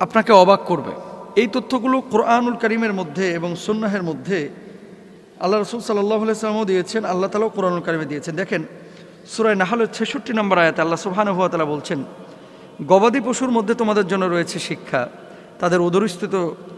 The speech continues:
গোবর এবং রক্তের মধ্য থেকে আমি পান করাই বিশুদ্ধ দুধ, যা পানকারীদের জন্য সুস্বাদু।" আব্দুল্লাহ ইবনে আব্বাস রাদিয়াল্লাহু তাআলা আনহু, রাইসুল মুফাসসিরিন যাকে বলা হয়, তিনি একটা ব্যাখ্যা করেছেন যে গরুর পেট থেকে আসলে দুধটা বের হয় কিভাবে।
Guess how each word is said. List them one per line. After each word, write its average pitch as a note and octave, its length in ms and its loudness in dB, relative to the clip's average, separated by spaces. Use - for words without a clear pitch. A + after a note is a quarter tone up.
গোবর D#3+ 440 4
এবং E3+ 180 2
রক্তের E3+ 340 2
মধ্য F#3 240 0
থেকে F3+ 180 -2
আমি E3 180 2
পান E3 240 0
করাই D#3 240 0
বিশুদ্ধ D3+ 400 -4
দুধ, D#3 220 -2
যা D3+ 120 4
পানকারীদের F3 600 6
জন্য C#3+ 240 0
সুস্বাদু।" C3 540 -2
আব্দুল্লাহ B3 420 6
ইবনে G3+ 120 4
আব্বাস G3 380 6
রাদিয়াল্লাহু E3+ 460 4
তাআলা D3 140 4
আনহু, C3+ 320 -4
রাইসুল G3+ 400 2
মুফাসসিরিন F3+ 540 -2
যাকে D#3 220 -2
বলা C#3 200 0
হয়, B2 260 -4
তিনি A#3 140 6
একটা A#3+ 200 4
ব্যাখ্যা F#3 300 4
করেছেন D#3+ 360 -2
যে D3+ 100 -2
গরুর A3+ 380 4
পেট A#3 280 0
থেকে A3+ 180 2
আসলে G#3+ 260 0
দুধটা F#3 380 2
বের F3+ 220 6
হয় E3+ 160 2
কিভাবে। C3+ 400 -6